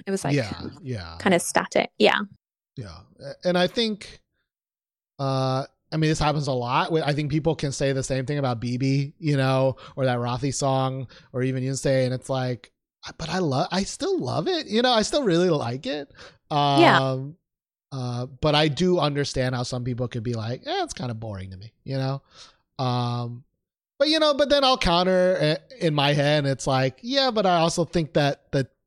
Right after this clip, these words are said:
Speaker 2: the Taemin song was also, for what it is, like, pretty same samey, and the one oh song was, <laughs> was pretty much, his, his singing range was, like, pretty same samey," you know? Um,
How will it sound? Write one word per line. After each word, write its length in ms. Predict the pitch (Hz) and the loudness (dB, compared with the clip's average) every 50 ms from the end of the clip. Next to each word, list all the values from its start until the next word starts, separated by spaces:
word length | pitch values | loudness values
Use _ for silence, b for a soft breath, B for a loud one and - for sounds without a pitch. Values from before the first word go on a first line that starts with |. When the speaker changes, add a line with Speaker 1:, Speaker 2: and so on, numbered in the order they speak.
| _ _ _ _ - | _ _ _ _ -2
Speaker 2:
the 160 | 143 139 131 | 0 0 0
Taemin 400 | 113 - 135 120 127 147 175 170 | 0 -2 -2 0 0 0 0 2
song 200 | - 190 190 196 | 2 2 2 2
was 140 | 202 185 185 | 2 2 2
also, 280 | 180 185 185 - 202 190 | 2 2 2 2 0 0
for 200 | - 185 175 160 | 2 2 2 2
what 220 | 131 143 147 147 | 4 2 2 4
it 100 | 156 139 | 2 2
is, 400 | 127 131 160 202 247 269 247 - | 4 4 4 2 2 0 0 0
like, 220 | 208 196 208 196 - _ _ | 2 2 2 0 -2 _ _
pretty 400 | - 220 208 214 220 214 208 202 185 | 0 2 2 2 2 2 0 -2 -2
same 280 | - - - 202 208 214 | -2 0 0 2 2 2
samey, 400 | 196 220 202 208 214 226 233 233 | 2 2 2 2 0 0 0 0
and 260 | 208 175 160 147 143 131 | 2 2 0 0 0 -2
the 80 | 131 120 | -2 -2
one 180 | 120 127 143 | -2 0 0
oh 80 | 175 190 | 0 0
song 220 | - 196 202 214 | 0 0 0 0
was, 200 | 208 190 160 - B B B B | 0 -2 -2 -4 B B B B
<laughs> 180 | B - - - | B -16 -10 -8
was 220 | 240 220 - - b b b _ _ _ _ | -8 -8 -10 -12 b b b _ _ _ _
pretty 280 | - - 190 185 185 185 | 0 2 4 4 4 4
much, 420 | 175 175 170 170 175 - - - B B B B B - | 4 4 4 4 2 0 -4 -6 B B B B B 0
his, 220 | 175 180 175 175 185 170 | 2 2 4 4 4 4
his 220 | 170 180 170 156 | 4 2 2 2
singing 260 | - 180 175 180 180 180 | 0 0 2 2 4 4
range 360 | 170 165 165 175 180 180 160 | 4 4 4 4 2 2 2
was, 200 | 156 143 131 123 | 0 0 0 0
like, 280 | 131 123 120 120 117 - _ _ _ _ _ _ _ | -2 -2 -2 -4 -6 -8 _ _ _ _ _ _ _
pretty 340 | - - 110 113 127 156 160 | -8 -4 -2 0 0 0 2
same 280 | 160 - 175 185 190 190 | 2 2 2 2 2 2
samey," 340 | - 202 202 214 226 247 240 | 0 0 0 0 -2 -2 -2
you 140 | 233 226 | 0 0
know? 200 | 226 240 254 269 B B B B B B B _ | 0 0 0 -2 B B B B B B B _
Um, 760 | - 151 147 143 143 139 139 139 135 135 135 131 131 135 147 | 0 2 2 4 4 2 2 2 2 0 -2 -4 -6 -8 -12